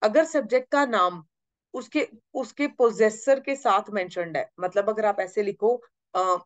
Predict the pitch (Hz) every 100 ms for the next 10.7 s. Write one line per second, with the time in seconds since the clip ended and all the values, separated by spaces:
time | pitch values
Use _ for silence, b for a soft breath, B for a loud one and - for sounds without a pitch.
0 | _ _ 226 220 208 220 262 - - -
1 | _ _ _ _ _ _ _ _ _ _
2 | _ _ _ _ 254 226 294 269 _ _
3 | - 220 214 233 277 - - 190 190 202
4 | 208 _ _ _ _ _ _ 208 240 214
5 | 220 - _ _ _ 185 220 170 233 214
6 | 214 202 220 - 180 180 202 185 208 -
7 | 233 220 214 226 220 220 _ _ 185 196
8 | 175 175 190 208 220 _ _ _ _ _
9 | _ _ _ 208 233 - - _ _ -
10 | - - - - 208 165 165